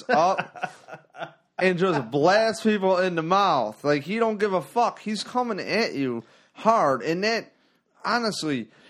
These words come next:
Speaker 2: Yo, I'm so confused now. <laughs> I'm sorry. I, I'm gutter-brained. I can't help it.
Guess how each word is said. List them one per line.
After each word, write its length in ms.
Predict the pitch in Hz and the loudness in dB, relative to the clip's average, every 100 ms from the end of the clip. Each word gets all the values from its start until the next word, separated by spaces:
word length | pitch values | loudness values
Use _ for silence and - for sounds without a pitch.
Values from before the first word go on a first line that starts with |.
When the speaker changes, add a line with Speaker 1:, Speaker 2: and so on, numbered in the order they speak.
| - | -8
Speaker 2:
Yo, 160 | 147 190 | 2 2
I'm 220 | 170 220 | 4 2
so 180 | 220 226 | 2 0
confused 760 | - 226 - - 180 180 170 170 | 2 -2 -4 -2 0 0 -4 -2
now. 480 | 165 180 - 202 _ _ _ _ _ _ _ | 2 0 -2 -12 _ _ _ _ _ _ _
<laughs> 120 | 226 - - - _ _ 240 _ _ - _ _ _ _ _ _ - | -20 -18 -20 -20 _ _ -20 _ _ -20 _ _ _ _ _ _ -6
I'm 120 | 156 | -4
sorry. 420 | 143 143 139 139 | 2 4 4 2
I, 200 | 131 151 151 | 2 0 2
I'm 200 | 160 147 | 0 2
gutter-brained. 800 | 147 147 151 151 151 143 147 127 | 2 4 2 2 2 2 0 -2
I 120 | 123 | -4
can't 320 | 123 143 127 113 | -4 -2 -2 0
help 260 | 147 143 | 0 2
it. 280 | 147 143 139 | 2 0 -2